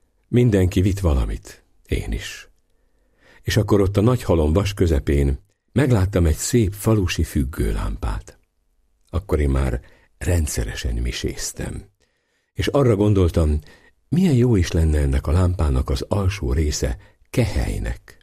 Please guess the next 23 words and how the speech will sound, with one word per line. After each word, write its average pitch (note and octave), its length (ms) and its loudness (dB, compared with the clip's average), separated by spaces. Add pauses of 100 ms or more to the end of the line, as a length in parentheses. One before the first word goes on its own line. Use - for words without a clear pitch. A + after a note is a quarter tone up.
a B2+ 100 -4
misémhez. - 760 -6 (1500)
Se A#2+ 200 2
éjjelem, G2 440 6
se F2 160 0
nappalom D2+ 460 2
nem C#2 220 2
volt. B1+ 440 -2 (200)
A - 140 -2
kehely F#2 360 2
utáni D2 380 0
sóvárgás C#2+ 840 0
teljesen D#2+ 540 0
befonta A1+ 520 -4
gondolataimat A1+ 840 -4
és C2 160 -8
érzéseimet. C2 880 -6 (1400)
Már A2 200 2
nem C3+ 160 4
tudom, G#2+ 280 2
hogyan G#2 280 4
sikerült F2 520 2
ellopnom, E2+ 920 2